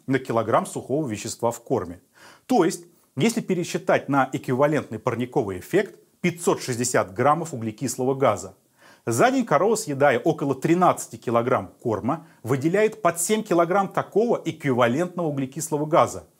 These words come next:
или две с половиной тонны в год. То есть имеющиеся на Земле полтора миллиарда коров ежегодно поставляют в атмосферу количество метана,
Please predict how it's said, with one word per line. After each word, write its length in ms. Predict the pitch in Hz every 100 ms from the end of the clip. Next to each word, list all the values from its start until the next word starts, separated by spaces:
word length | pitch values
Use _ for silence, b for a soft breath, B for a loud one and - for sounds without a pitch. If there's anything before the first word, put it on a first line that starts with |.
| b b
или 160 | 208 175
две 260 | 117 139
с 60 | 185
половиной 440 | 175 143 135 151
тонны 380 | 156 135 104 104
в 80 | 113
год. 280 | 139 90 - _ _ - -
То 160 | 233
есть 160 | 175 - -
имеющиеся 600 | 170 240 269 - 185 165
на 120 | 151
Земле 300 | 131 151 156
полтора 520 | - 151 147 170 147
миллиарда 540 | 117 127 139 113 101 95
коров 480 | 107 95 101 - _ b b b
ежегодно 560 | 139 170 185 180 285 226
поставляют 600 | - - 175 185 190 180
в 40 |
атмосферу 560 | 131 - 139 - 202 156
количество 560 | - 156 180 127 - 107
метана, 600 | 110 - 196 220 92